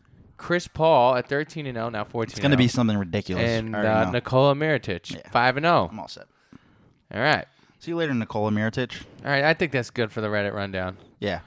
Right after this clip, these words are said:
Speaker 2: let's, let's go into some questions if you want.
Speaker 1: Yeah, let's do it.
Speaker 2: I got some. Um, all right, since,
Speaker 1: Let me
Speaker 2: uh,
Speaker 1: open my Twitter here.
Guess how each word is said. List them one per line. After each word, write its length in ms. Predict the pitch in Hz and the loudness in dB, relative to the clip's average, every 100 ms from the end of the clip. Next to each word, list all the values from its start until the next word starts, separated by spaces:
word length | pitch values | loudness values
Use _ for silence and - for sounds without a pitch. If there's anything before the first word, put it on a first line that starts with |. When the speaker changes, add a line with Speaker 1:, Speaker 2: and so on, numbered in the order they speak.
| _ | _
Speaker 2:
let's, 320 | - 123 - - _ | -8 -6 -6 -10 _
let's 160 | 127 - | -10 -6
go 180 | 151 151 | -2 0
into 160 | 139 117 | 0 -2
some 120 | 98 | -4
questions 380 | 104 92 80 85 | -6 -8 -10 -14
if 100 | - | -14
you 80 | |
want. 200 | 85 85 _ | -14 -14 _
Speaker 1:
Yeah, 300 | - 165 165 | -4 2 4
let's 200 | 127 120 | 2 -4
do 280 | - 170 160 | -4 0 2
it. 260 | 117 98 113 - | 2 0 -8 -16
Speaker 2:
I 60 | 92 | -14
got 200 | 82 - | -14 -16
some. 200 | 67 90 _ _ _ _ | -20 -20 _ _ _ _
Um, 640 | 104 95 92 92 90 92 95 _ _ _ _ _ _ _ _ _ _ _ _ _ _ _ - | -16 -14 -14 -14 -16 -18 -20 _ _ _ _ _ _ _ _ _ _ _ _ _ _ _ -4
all 80 | 101 | -4
right, 180 | 92 _ _ _ _ _ - | -4 _ _ _ _ _ -18
since, 340 | - 104 - | -8 -8 -6
Speaker 1:
Let 80 | 98 | -6
me 340 | 95 95 95 | -4 -6 -8
Speaker 2:
uh, 20 | - | -12
Speaker 1:
open 200 | - - | -16 -16
my 120 | - | -16
Twitter 500 | - - - - - | -16 -14 -14 -16 -18
here. 260 | - - | -18 -18